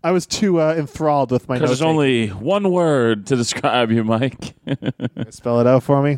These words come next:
Speaker 2: Yes.
Speaker 1: Please don't. All right.
Speaker 2: <laughs>
Speaker 1: So the story of this match was Enzo just kinda outclassed wrestling-wise, uh, just getting his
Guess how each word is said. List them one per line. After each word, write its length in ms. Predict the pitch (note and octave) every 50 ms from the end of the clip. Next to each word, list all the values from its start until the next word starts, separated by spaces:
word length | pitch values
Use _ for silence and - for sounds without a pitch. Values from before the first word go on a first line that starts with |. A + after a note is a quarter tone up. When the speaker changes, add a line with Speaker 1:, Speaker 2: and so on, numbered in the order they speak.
| - -
Speaker 2:
Yes. 340 | E2+ D#2+ D#2 D2+ D2+ D2+ -
Speaker 1:
Please 200 | - B2 A#2 A2
don't. 340 | - G#2+ G2+ G2 - - - - - - -
All 80 | E3
right. 480 | D#3 F3+ G#3+ A3+ G#3+ F#3+ E3 C#3+ D3+ B2
Speaker 2:
<laughs> 340 | - C#3 B2 - B2 B2 -
Speaker 1:
So 100 | - A#3
the 60 | A#3+
story 220 | A3 - - D4 D#4
of 60 | D4
this 180 | C4+ A3 - G#3+
match 380 | G3+ G3 G3 G3+ G3 - -
was 480 | F3 E3+ E3 D#3+ D#3+ D#3 D#3 D3 C3+ - -
Enzo 540 | D#3+ E3+ E3+ D#3+ C#3+ E3 E3 E3 D#3+ D#3+
just 180 | D#3 D3+ C#3+ -
kinda 240 | - D#3 C#3+ C#3+ C#3+
outclassed 800 | D3 D3 C#3+ - - D3+ C#3 C#3 C#3+ D3 C#3+ - - - - - _ _ _
wrestling-wise, 1000 | - D3 C#3 - D#3+ D#3 D3 C#3 C#3+ C#3+ D3 D3 D3 D3+ D3 - - - - - -
uh, 280 | D3+ B2 A#2+ A#2+ A#2+
just 420 | A2+ B2 B2 - - - _ - -
getting 300 | - C3+ B2+ C3 C3+ B2+
his 460 | B2 B2 A#2+ A#2+ A#2+ A2+ - - -